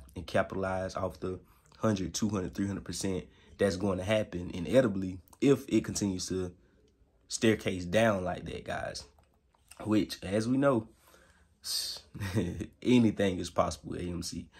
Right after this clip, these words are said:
But I do believe with what's going on right now, as far as the, the, the judge denying the settlement for the shareholders' lawsuit against A M C, which allowed them to convert the A M C preferred equity units, uh,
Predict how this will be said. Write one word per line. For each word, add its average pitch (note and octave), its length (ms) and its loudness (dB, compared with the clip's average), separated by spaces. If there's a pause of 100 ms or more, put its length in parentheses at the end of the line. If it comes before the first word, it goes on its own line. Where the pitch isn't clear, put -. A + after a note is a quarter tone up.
(160)
But G#2 100 0
I F#2+ 140 8
do A2 220 6
believe C3 640 4 (240)
with G2+ 260 4
what's A2+ 280 4
going A2+ 260 4
on A2+ 160 4
right A2 220 4
now, A2+ 220 4
as A#2 120 -4
far G#2 200 4
as G2 120 -2
the, F#2 100 -6
the, F2+ 180 -2
the - 180 -4
judge A#2 560 2 (400)
denying A2 540 2
the G2 100 -4
settlement A2+ 560 2
for F#2 100 -4
the - 60 -4
shareholders' G#2 500 0
lawsuit G#2+ 600 0
against F#2+ 280 -2
A - 40 -4
M A2 220 2
C, A2+ 320 0 (180)
which F#2+ 180 -2
allowed G#2 380 2
them G#2 300 0
to - 140 -8
convert F#2 440 -2
the F2+ 60 -4
A G#2 100 0
M G2+ 100 -2
C G2 140 -4
preferred G2 480 -4
equity G2 300 -4
units, A2 420 0 (580)
uh, G2 400 0